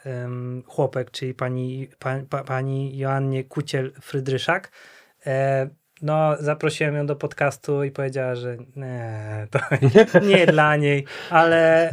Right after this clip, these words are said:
e, ale właśnie ostatnio nasz zaprzyjaźniony adwokat był na spotkaniu z nią, e, i pozdrowiła, w sensie i po-, i pozdrowiła nas.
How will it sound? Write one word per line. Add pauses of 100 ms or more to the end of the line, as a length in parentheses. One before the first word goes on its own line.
(120)
e,
ale
właśnie
ostatnio (360)
nasz
zaprzyjaźniony
adwokat
był
na
spotkaniu
z
nią, (120)
e,
i
pozdrowiła, (120)
w
sensie
i
po-,
i
pozdrowiła
nas.